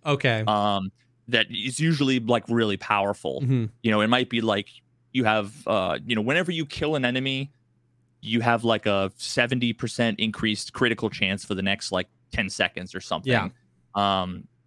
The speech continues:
Speaker 2: you know, or there's, there's a million different combinations. What you can do is you can actually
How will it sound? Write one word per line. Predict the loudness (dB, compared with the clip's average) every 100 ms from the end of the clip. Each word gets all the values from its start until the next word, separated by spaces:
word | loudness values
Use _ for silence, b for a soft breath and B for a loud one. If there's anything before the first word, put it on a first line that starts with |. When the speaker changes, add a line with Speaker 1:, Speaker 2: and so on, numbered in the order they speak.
| _ _ _ -6
Speaker 2:
you | 0
know, | 4 4
or | 4 4
there's, | 2 2 2
there's | 2 2
a | 2
million | 4 4 4 2
different | 2 0 0
combinations. | 0 0 -2 -4 -8 -12 -14 _ _ _ _ _ _ 0
What | 2
you | 2
can | -2 -2
do | 0 2
is | 2 0
you | -2
can | -2
actually | -2 -2 -4 -6 -6 -8